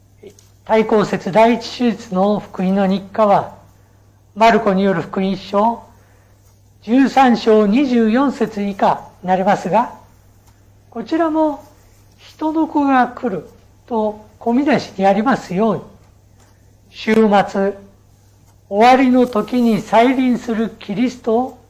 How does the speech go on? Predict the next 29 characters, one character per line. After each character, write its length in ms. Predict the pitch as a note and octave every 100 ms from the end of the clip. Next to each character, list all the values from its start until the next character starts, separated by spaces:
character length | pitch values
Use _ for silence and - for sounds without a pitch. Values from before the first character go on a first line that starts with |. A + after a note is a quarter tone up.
| _ _ _ _ _ _ _ -
目 220 | A#3+ D#4+
を 220 | C4 F#3
覚 220 | - G3+
ま 220 | A#3 D4+
し 120 | - -
て 220 | G3 F3+
待 280 | F3 C#4+ D4
つ 80 |
こ 140 | - G#3
と 180 | C4 C#4+
が 380 | A#3+ E3 B2 - _ _ _ _ _ _ _ _ _ _ _ _
教 260 | F3 - G3+
え 60 | F#3+
ら 140 | F#3+
れ 100 | F#3
て 500 | F#3 G#3 A3 A3 G#3+ _ _
い 80 | F3
る 140 | F3+
わ 100 | D#3+ B2+
け 100 | D#3
で 120 | G#2
す。 160 | - _ _ _ _ _ _ _ _ _ _ _ _ _ _ _ _ _ _ _ _ _ _ _ _ _ _ _ _
典 260 | B3 E4 F4+
礼 220 | F4 D#4
食 280 | G3+ - E3
に 160 | D3
つ 140 | - F3
い 120 | C3+
て、 380 | - D#3+ A3